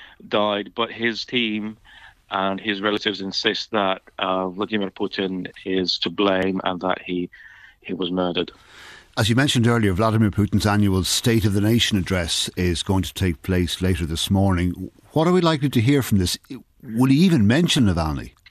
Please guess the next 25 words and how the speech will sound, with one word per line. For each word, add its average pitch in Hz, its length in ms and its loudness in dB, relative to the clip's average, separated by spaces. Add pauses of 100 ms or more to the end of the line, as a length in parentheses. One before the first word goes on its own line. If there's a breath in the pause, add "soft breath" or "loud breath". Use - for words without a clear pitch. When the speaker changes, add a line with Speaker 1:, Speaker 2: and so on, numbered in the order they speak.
(1400 loud breath)
Speaker 1:
Well, 170 360 2
Vladimir 160 300 2
Putin 160 580 0 (360 loud breath)
is 123 240 2
known 139 440 2
for 117 680 -2 (840 soft breath)
avoiding, 117 1080 0 (760 loud breath)
uh, 120 200 -4
th-, - 280 -14
the 151 100 0
very 147 280 0
act 143 320 -2
of 123 120 -6 (120)
uttering 156 480 -2
Alexei 123 320 -4
Navalny's 117 520 -4
name. 113 640 -6 (320)
In 127 140 -2
the 120 80 -10
past, 110 520 -2
he's 110 180 -8
referred 107 380 -2
to 101 80 -10
him 101 180 -4
as 101 260 -6